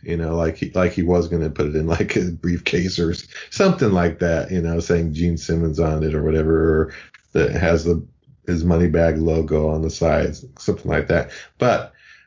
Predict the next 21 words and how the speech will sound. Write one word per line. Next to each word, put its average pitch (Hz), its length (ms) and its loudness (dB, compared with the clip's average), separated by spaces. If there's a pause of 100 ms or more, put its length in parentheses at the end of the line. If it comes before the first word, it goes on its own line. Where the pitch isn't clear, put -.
(280)
on 107 220 2
the 107 140 4
actual 110 260 0
vinyl 101 440 -2
itself, 87 520 -4
since 90 380 -10
too, 92 360 0
I 95 140 2
would 101 140 2
have, 92 580 0 (220)
uh, 82 400 -4 (480)
you 95 180 -2 (100)
know, 95 140 2
you 95 100 0
have 95 280 0
on 90 200 -2
the 85 80 -2
vault, 85 280 0
you 87 100 0
have 82 220 -2
the, 71 200 -6